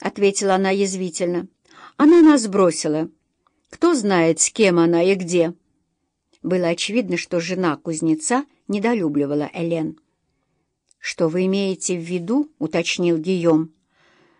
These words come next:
«Ну, вы понимаете, девушка в ее возрасте и до сих пор не замужем». Она многозначительно подняла брови.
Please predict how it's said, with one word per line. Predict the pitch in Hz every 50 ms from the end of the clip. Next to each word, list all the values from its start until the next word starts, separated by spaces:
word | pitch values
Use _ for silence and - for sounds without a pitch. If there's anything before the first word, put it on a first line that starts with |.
| _ _ _
«Ну, | 139 180 208 214 208 208 214 240 285 359 403 370 349 311 220 180 170 160 156 156 156 151
вы | 151 151 147
понимаете, | 156 160 151 151 147 151 147 185 247 349 370 294 202 151 139 - - - - 139 131 127 127 120 123 - _ - - - - - _
девушка | - 170 202 311 370 262 - - - 190 165
в |
ее | 170 175 175 175 170 160
возрасте | 151 147 156 175 220 277 311 269 262 254 269 262 - - - - 214 208
и | 196
до | 180 185 190
сих | 185 - 196 175 -
пор | _ 226 247 254 214
не | 202 190
замужем». | 180 170 160 156 151 190 233 269 285 294 269 262 277 262 277 285 294 - _ _ _ _ _ _ _ _ _ _ _ _ _ _ _
Она | - 196 185 180
многозначительно | 175 180 180 170 180 165 175 175 175 - - 277 - - 262 220 202
подняла | - 196 175 185 190 180 196 190
брови. | 190 185 180 170 151 127 117 127 - -